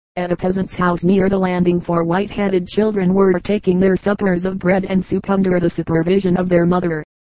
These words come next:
Light was furnished from an apparatus like a fishing jack attached to the wall. Every few minutes the woman fed her it with a splinter of pine wood.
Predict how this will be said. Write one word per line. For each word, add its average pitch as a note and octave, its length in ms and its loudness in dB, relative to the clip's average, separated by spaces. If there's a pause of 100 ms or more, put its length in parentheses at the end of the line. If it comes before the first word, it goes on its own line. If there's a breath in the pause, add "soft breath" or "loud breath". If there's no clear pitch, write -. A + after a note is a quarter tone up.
Light G3 260 0
was G3+ 280 0
furnished G3+ 500 2
from F#3 320 2
an F3 100 2
apparatus F3+ 640 0
like F#3 220 -4
a G3+ 60 0
fishing E3+ 440 -2
jack F#3 260 -2
attached G3+ 460 -4
to F3+ 100 2
the E3+ 120 0
wall. F#3 420 2 (180)
Every F#3+ 300 2
few F3+ 220 0
minutes F#3+ 340 0
the F#3 100 0
woman F3 360 2
fed G3+ 220 2
her G3 120 2 (160)
it F#3 100 0
with F#3 160 0
a F3 60 0
splinter F3+ 500 0
of F3+ 140 -4
pine F#3 260 2
wood. F3+ 200 0